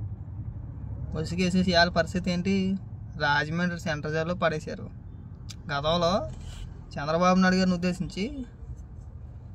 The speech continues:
ఇదే రాజమండ్రి సెంట్రల్ జైల్లో చంద్రబాబు నాయుడు గారిని ఉంచితే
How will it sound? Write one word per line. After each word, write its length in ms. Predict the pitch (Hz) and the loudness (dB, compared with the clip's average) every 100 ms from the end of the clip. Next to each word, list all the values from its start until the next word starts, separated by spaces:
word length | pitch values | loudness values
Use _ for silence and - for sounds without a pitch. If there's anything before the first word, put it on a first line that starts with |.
| - | -8
ఇదే 200 | 147 170 | -2 4
రాజమండ్రి 480 | 180 165 180 190 185 | 8 8 8 6 6
సెంట్రల్ 300 | 185 165 175 | 2 0 0
జైల్లో 460 | 185 180 185 175 185 | 2 4 2 4 0
చంద్రబాబు 500 | 180 151 175 180 180 | 0 -2 2 2 2
నాయుడు 180 | 180 180 | 2 2
గారిని 200 | 175 165 | 2 0
ఉంచితే 400 | - 190 220 | -4 -4 -4